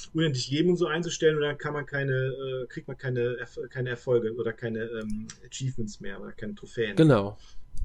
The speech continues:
Speaker 1: Mhm.
Speaker 2: Ja. Ganz genau, sowas gibt's auch. Das haben, äh, finde ich auch wirklich vollkommen in Ordnung bei dem Spiel und, ähm, wer halt Erfolge haben will, man, sie nennen es, die schwierigkeitsabhängigen Erfolge sind nicht verfügbar.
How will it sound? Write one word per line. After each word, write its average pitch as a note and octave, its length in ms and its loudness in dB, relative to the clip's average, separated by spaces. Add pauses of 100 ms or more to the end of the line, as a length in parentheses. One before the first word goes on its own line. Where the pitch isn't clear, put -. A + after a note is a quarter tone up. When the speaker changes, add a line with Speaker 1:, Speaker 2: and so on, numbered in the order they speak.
(100)
Speaker 1:
Mhm. B2+ 280 4
Speaker 2:
Ja. A#2 160 4 (800)
Ganz D#3+ 260 6
genau, A2+ 280 4
sowas C#3 260 2
gibt's - 240 -4
auch. - 260 0 (240)
Das - 140 0
haben, D#3 240 10
äh, C#3+ 160 6
finde F#3 240 8
ich F3 100 6
auch D3 100 6
wirklich F3 200 4
vollkommen E3+ 380 10
in D#3 40 6
Ordnung F3+ 180 6
bei F3+ 60 8
dem E3 160 4
Spiel E3 400 6
und, C#3+ 380 2
ähm, C3+ 320 6 (240)
wer D3 100 12
halt D#3 140 12
Erfolge C#3 500 12
haben D#3+ 220 6
will, F3+ 160 8 (160)
man, D#3 140 12
sie D3+ 340 2
nennen E3 340 12
es, F3+ 160 10
die D3+ 140 2
schwierigkeitsabhängigen D3+ 1700 8
Erfolge C3 560 8
sind A2 240 4
nicht A#2+ 220 0
verfügbar. G2 680 0